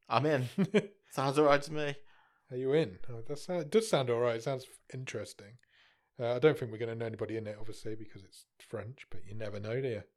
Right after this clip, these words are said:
Speaker 2: Currently rated at six point three out of ten on I M D B.
Speaker 1: That's not bad.
Speaker 2: That's pretty high. So, yeah, go out and watch Ares. I think that's what I'm gonna call it. Why
Speaker 1: Let's,
Speaker 2: not?
Speaker 1: let's go with it.
Speaker 2: <laughs> In the meantime, check us out on Instagram,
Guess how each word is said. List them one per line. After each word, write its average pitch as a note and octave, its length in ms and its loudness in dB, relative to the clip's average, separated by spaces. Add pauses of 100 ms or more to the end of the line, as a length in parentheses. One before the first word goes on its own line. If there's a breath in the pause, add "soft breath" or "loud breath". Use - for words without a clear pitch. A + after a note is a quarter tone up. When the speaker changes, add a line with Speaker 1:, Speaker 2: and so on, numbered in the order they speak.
(160)
Speaker 2:
Currently G3 240 6
rated D#3 300 8
at - 80 -4
six - 260 -4
point E3+ 220 -2
three F3+ 160 4
out C#3 100 4
of C#3 60 -2
ten F3 180 -2
on C#3 80 -4
I G#2+ 80 -4
M G2+ 60 -4
D F#2+ 120 -2
B. - 240 -6
Speaker 1:
That's C#4 300 -12
not C#4 140 -10
bad. D#4 240 -4
Speaker 2:
That's E3 100 -10
pretty G3 200 0
high. D3 260 4 (160)
So, F#3 100 6
yeah, F#3 240 12
go F3+ 220 4
out E3+ 100 4
and D3+ 80 0
watch - 340 0 (140)
Ares. C3+ 720 -2 (300)
I - 40 -12
think A2+ 120 -6
that's G2 120 -16
what G#2 100 -12
I'm A2+ 60 -8
gonna A2 120 -6
call D3+ 240 4
it. F#3 120 0
Why C3 100 2
Speaker 1:
Let's, C#3 100 4
Speaker 2:
not? - 180 -4
Speaker 1:
let's G2 100 -6
go F#2+ 200 2
with F#2 100 0 (240)
it. - 300 8 (180)
Speaker 2:
<laughs> - 160 -10
In F3+ 100 12
the G3+ 80 12
meantime, E3+ 520 12
check - 200 4
us E3 80 8
out D#3 180 12
on D3 100 6
Instagram, D3 600 6